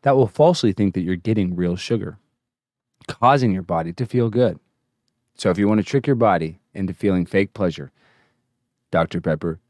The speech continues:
Zero Sugar. <sighs>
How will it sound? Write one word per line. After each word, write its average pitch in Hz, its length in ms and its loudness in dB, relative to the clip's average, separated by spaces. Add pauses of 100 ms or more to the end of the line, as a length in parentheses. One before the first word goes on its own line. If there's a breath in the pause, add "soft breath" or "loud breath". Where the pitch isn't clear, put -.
(140)
Zero 78 360 -6
Sugar. 80 380 -14 (3500)
<sighs> - 60 -2